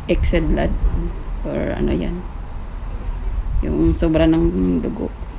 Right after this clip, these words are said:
para sa kagalingan natin. Ang aking anesthesia, guys, is five hours. Pero thanks God at nagising ako ng almost four hours. Pagkagising ko, guys, ano, tapos na pala.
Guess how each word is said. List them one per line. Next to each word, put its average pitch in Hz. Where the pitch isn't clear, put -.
para 147
sa -
kagalingan 143
natin. -
Ang 170
aking 170
anesthesia, 175
guys, 165
is -
five 151
hours. -
Pero 165
thanks 160
God 151
at 160
nagising 165
ako 151
ng 151
almost 180
four 160
hours. 147
Pagkagising 180
ko, 175
guys, 170
ano, 170
tapos -
na 165
pala. 156